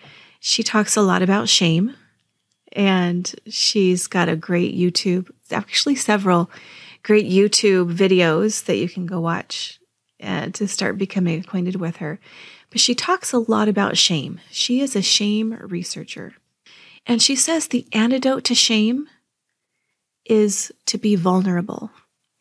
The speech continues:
These are just some of the ways that vulnerability looks like in our life. So that word vulnerable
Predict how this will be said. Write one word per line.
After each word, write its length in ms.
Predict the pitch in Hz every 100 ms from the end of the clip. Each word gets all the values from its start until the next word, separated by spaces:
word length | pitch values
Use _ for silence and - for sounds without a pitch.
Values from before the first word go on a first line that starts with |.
| _ _ _ -
These 180 | 277 -
are 60 |
just 260 | 320 277 -
some 160 | 214 220
of 60 |
the 80 | 220
ways 300 | 208 226 220
that 160 | 226 -
vulnerability 960 | 208 196 190 196 196 190 185 196 208
looks 360 | 202 185 - 202
like 340 | 202 214 - -
in 120 | 185
our 140 | 185
life. 420 | - - - - _ _ _ _ _ -
So 140 | 311
that 100 | -
word 200 | 240 220
vulnerable 800 | 185 185 202 233 240 247 254